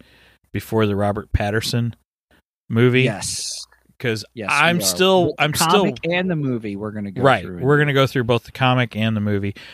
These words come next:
Speaker 1: I just gotta give
Speaker 2: Mm-hmm.
Speaker 1: both of us time to read the comic and, and watch the movie.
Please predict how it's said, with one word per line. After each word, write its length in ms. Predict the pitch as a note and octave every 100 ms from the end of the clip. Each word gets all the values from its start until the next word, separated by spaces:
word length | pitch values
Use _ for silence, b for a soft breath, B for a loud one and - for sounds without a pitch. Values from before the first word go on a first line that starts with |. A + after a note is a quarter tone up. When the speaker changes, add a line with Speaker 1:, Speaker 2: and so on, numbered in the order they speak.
| B
Speaker 1:
I 120 | -
just 220 | A2+ A#2 -
gotta 140 | A2
give 180 | G#2+ G#2+
Speaker 2:
Mm-hmm. 60 | F2+
Speaker 1:
both 220 | A2 A2+
of 100 | G#2
us 160 | G2+
time 280 | - G#2+ G#2
to 280 | G2 G#2+ F#2+
read 260 | F#2+ A2 G#2
the 60 |
comic 440 | G2+ A2 G2+ G2+ -
and, 200 | F#2 -
and 260 | G2+ F#2+ F#2+
watch 300 | G2 G2 -
the 80 | F#2+
movie. 420 | F#2+ F#2+ F#2 F#2